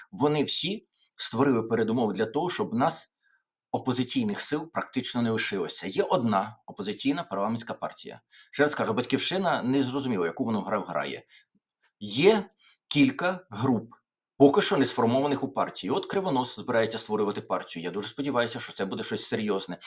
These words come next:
Всі порочать партію Залужному. Я не впевнений, чи Залужний захоче, але якщо захоче, в цих виборах він не візьме. Зеленський створює умови, щоб цього не відбулося. І тому, перше,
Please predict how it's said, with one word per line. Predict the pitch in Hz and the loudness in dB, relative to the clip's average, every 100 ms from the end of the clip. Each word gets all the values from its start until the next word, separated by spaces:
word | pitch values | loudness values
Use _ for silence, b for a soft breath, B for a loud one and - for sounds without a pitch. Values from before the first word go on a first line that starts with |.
| B B | B B
Всі | - - 220 | 0 2 2
порочать | - 131 156 - 139 B B B | 2 2 2 0 -4 B B B
партію | - 143 147 - 139 135 123 B 110 | 2 4 4 2 4 4 2 B -2
Залужному. | 101 131 117 110 113 123 143 - _ _ _ | 4 6 6 2 2 0 -2 -8 _ _ _
Я | 110 147 | 4 4
не | 202 | 6
впевнений, | 190 147 123 120 113 117 - _ | 2 2 2 0 -4 -8 -16 _
чи | 123 | 0
Залужний | 120 135 131 127 | 4 4 4 2
захоче, | 143 139 107 - | 2 0 -2 2
але | 117 | 0
якщо | 120 139 | 0 0
захоче, | 139 - 185 185 | 0 0 0 0
в | 143 | -2
цих | - 113 | -2 0
виборах | 139 143 143 - | 0 2 2 2
він | 135 | 0
не | 147 | 2
візьме. | 123 110 104 98 | 0 0 -2 -2
Зеленський | 120 123 - | 0 0 -2
створює | - 120 117 | -4 -2 0
умови, | 107 139 151 | 2 2 0
щоб | - | -2
цього | - 120 113 | -2 -2 0
не | |
відбулося. | 107 95 87 - - - B B B - | -2 -4 -6 -6 -6 -10 B B B -4
І | |
тому, | 160 196 139 - b b b b _ | 2 4 2 -4 b b b b _
перше, | 165 - - - | 2 4 0 -4